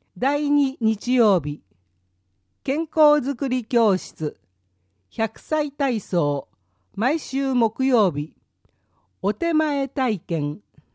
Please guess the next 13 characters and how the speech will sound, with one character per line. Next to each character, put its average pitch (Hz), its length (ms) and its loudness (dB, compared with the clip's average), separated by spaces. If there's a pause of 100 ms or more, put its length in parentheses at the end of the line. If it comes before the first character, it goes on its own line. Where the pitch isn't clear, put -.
月 - 400 -6
一 190 180 -6 (160)
回。 175 360 -4 (640)
生 240 120 -2
き - 40 -20 (220)
生 285 40 -4
き 311 180 -4
サ 277 200 -4
ロ 185 160 0
ン、 147 220 -6 (360)
年 233 420 0
四 208 300 0
回。 160 400 -6